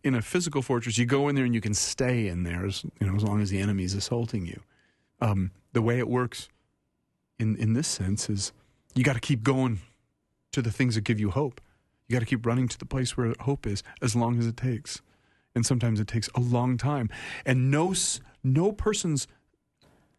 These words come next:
experience of desperation is the same. There, there might be similarities, but, but there's all sorts of things. There's death, there's deprivations, there's, there's crises, um, there's,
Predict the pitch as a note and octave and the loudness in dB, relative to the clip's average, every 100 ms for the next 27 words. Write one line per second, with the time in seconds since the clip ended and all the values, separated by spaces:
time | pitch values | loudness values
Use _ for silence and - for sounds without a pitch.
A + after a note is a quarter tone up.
0 | _ C#3+ - F3 G3 F3+ D3 D3+ C#3+ D#3+ | _ 0 2 2 2 2 0 -2 0 0
1 | D#3+ - C3 C#3 C3 D3+ - F3 G3 D3 | 0 0 0 0 2 0 0 0 0 0
2 | F#2 - _ _ _ _ _ _ _ _ | -4 -8 _ _ _ _ _ _ _ _
3 | _ _ _ _ _ _ _ D#3+ D3 D3+ | _ _ _ _ _ _ _ 0 2 4
4 | D#3+ D#3+ C#3+ - C3 C3 F#3+ E3 B2+ A2 | 2 0 -2 0 2 2 0 0 0 0
5 | B2+ - - E3 E3 G3 - G#3+ A#3 E3+ | -2 -4 -2 0 2 0 0 -2 -2 -2
6 | - G#2 G2 G2+ F2+ A#2 B2+ F#3+ - G2 | -2 0 2 0 0 0 0 -2 -2 -4
7 | G2 A2 G#2 G#2 F#2+ A2 D#3+ - G3 A3 | 0 -2 -2 -2 0 0 0 -2 0 -2
8 | - - - _ A#2 A2+ - - _ _ | -4 -12 -20 _ 0 0 -4 -18 _ _
9 | A#2 A2 - - C3+ D3+ - - G#3+ A#3 | 0 0 -2 -2 0 2 0 0 2 2
10 | G#3 - _ _ _ _ _ _ _ - | 0 -6 _ _ _ _ _ _ _ -16
11 | - A#2+ G#2+ G2 - - C3 A#2 - | -2 0 0 -2 -4 0 2 2 -2